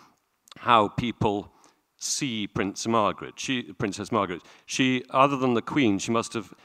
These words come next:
met more people than anyone else on earth. The Queen is obviously a professional kind of meet her and greet her in a way.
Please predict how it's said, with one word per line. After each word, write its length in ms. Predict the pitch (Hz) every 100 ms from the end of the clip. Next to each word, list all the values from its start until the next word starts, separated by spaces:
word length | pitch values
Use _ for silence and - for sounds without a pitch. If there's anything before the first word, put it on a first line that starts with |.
| _
met 260 | 113 107 -
more 220 | 120 107
people 420 | - 110 98 101
than 160 | 87 101
anyone 340 | 95 95 98
else 280 | 98 90 -
on 260 | 107 95 107
earth. 520 | 113 107 80 73 - - - _
The 80 | -
Queen 200 | 135 113
is 160 | 101 110
obviously 360 | 110 - 104
a 60 | 92
professional 760 | - 92 120 95 - 90 78 - - - _
kind 140 | 98 87
of 60 |
meet 220 | 104 92
her 140 | - 90
and 160 | 87
greet 280 | 87 117 113
her 140 | - 71
in 100 | 69
a 60 |
way. 240 | 73 78